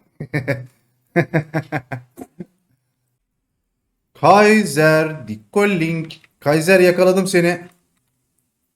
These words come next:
Ve tohum atmayarak var ya, hayatının hatasını an itibariyle yaptın kardeşim. Artık körsün. Artık körsün.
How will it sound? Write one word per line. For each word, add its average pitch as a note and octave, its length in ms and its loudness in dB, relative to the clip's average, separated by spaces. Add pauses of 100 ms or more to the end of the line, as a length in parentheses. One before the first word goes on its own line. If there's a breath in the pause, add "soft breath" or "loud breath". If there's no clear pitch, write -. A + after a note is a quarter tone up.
Ve B2+ 120 -6
tohum D#3+ 260 0
atmayarak F3 680 2
var E3+ 120 4
ya, C3 220 0
hayatının D#3 480 -2
hatasını D#3 640 -4
an D#3+ 160 -2
itibariyle D3 560 -2
yaptın C3+ 380 -4
kardeşim. B2 600 -4 (320)
Artık C#3+ 420 -2
körsün. D#3+ 680 -4 (1500)
Artık D3+ 480 -2
körsün. F#3+ 800 -2